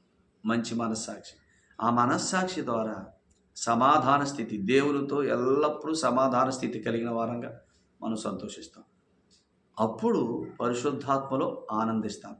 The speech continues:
అంటే నీతని మైమరువు అంటే మంచి మనస్సాక్షి ఎప్పుడైతే ఉంటుందో, నేను విశ్వాసం మూలంగా నీతిమంతుని, దేవుని కుమారుడనే మనస్సాక్షిని ఇప్పుడు ఎల్లప్పుడూ ఇప్పుడు కలిగి ఉంటామో అప్పుడు ఖచ్చితంగా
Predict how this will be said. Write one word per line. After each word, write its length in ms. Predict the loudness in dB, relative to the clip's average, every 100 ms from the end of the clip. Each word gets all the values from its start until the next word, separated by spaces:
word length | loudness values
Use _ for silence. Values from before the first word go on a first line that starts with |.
| _ -12
అంటే 580 | -10 -6 -6 -6 -10 _ _ _ _ _ _ -2
నీతని 640 | 2 4 4 4 2 2
మైమరువు 760 | 4 4 4 4 4 2 -2 -4 -12 -18 _ -8
అంటే 160 | -4
మంచి 360 | 0 2 0 0
మనస్సాక్షి 920 | 0 0 0 0 0 -2 -8 -8 -12 _ -12
ఎప్పుడైతే 440 | -8 0 0 0
ఉంటుందో, 680 | -2 -4 -4 -4 -2 -2 -6 -16 -20 _ _ -20 -20 _ _ -4
నేను 140 | -2
విశ్వాసం 580 | 0 0 2 2 2 -2
మూలంగా 260 | -2 -2 -2
నీతిమంతుని, 640 | 0 -2 -2 -4 -2 -4
దేవుని 340 | 0 0 0 -2
కుమారుడనే 460 | 0 0 2 0
మనస్సాక్షిని 760 | 0 -2 -2 2 2 2 -2 -4
ఇప్పుడు 220 | -4 -2
ఎల్లప్పుడూ 600 | 0 0 0 -2 -2 -2
ఇప్పుడు 220 | -2 -6
కలిగి 280 | -4 -2 -2
ఉంటామో 580 | -2 -4 -4 -4 -6 -16 _ _ _ _ _ -6
అప్పుడు 200 | -4 0
ఖచ్చితంగా 800 | 0 0 -2 0 0 0 -2